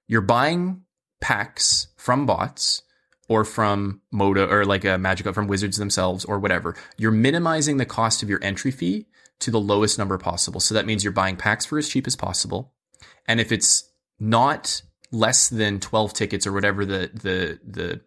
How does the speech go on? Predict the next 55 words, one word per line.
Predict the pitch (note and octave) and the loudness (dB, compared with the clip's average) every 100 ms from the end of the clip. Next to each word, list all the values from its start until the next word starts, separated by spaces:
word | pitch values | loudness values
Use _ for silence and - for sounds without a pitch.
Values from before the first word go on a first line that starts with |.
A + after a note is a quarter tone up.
| - | -10
kind | - G#2+ | -4 -2
of | F#2 | -2
base | G#2+ G#2 G#2 - | 0 2 2 0
entry | G#2 - G2 | -4 -4 -6
fee | - G#2 G2 | -6 -4 0
is | G2 - | 0 0
for | G2+ | -2
your | F#2+ F#2 | -4 -4
event, | F#2+ C#3+ G2+ - - _ - - - | -2 -2 -2 -6 -12 _ -20 -12 -4
if | |
it's | A2+ | 0
not | B2 C3 | 2 2
economical | A#2+ B2+ G#2+ G#2+ G#2 G2+ | 0 -2 -2 -2 -4 -4
to | |
buy | F#2 F2+ | -2 -2
packs, | - F#3 F3+ | 0 0 0
then | C3 A#2+ | -2 0
you're | |
just | A#2 A2 - | 0 0 0
spending | - G#2+ G#2 | 0 0 -2
that | G2+ - | -2 -4
twelve | - G2 | -4 -6
tickets | - F#2 G2 F#2+ | -4 -4 -4 -4
or | |
your | G2 F#2 | -4 -4
hundred | G2 F#2 | -4 -6
and | F#2 | -8
twenty | G2 F#2 | -6 -6
play | - F2+ | -4 -8
points | - F2+ F2+ - - - _ _ _ - | -6 -8 -4 -4 -4 -20 _ _ _ -2
on | G2+ F#2+ | 0 0
the | F#2 | -4
event. | F2+ F2 - | -4 -4 -2
So | G#2+ | 0
you're | |
trying | - D3 | 0 0
to | D#3 | 2
draft | A#2 A2 G#2+ | 2 2 0
for | A2 G2+ | -4 -2
as | F#2 | -2
cheap | - F#2+ - | -4 -8 -8
as | F#2 | -10
possible. | - - - - | -8 -10 -8 -2
That | A2+ | 0
is | A#2+ | 2
number | A2+ G2 | 0 -2
one. | E2 - - _ _ - - - - | -4 -8 -14 _ _ -20 -20 -12 -2
Number | A2+ G2+ | 0 0
two | - E4 - D4+ D4 - - - | 2 2 4 4 2 -2 -14 -2
is | - | 0
it's | C3 - | 0 2
expected | - - - - D3+ | 2 2 -2 0 0
that | B2 C#3 | 0 0
you're | A#2 A2 | 2 2
selling | - C#3 C#3+ D#3+ E3 E3+ | 2 2 2 0 -4 -8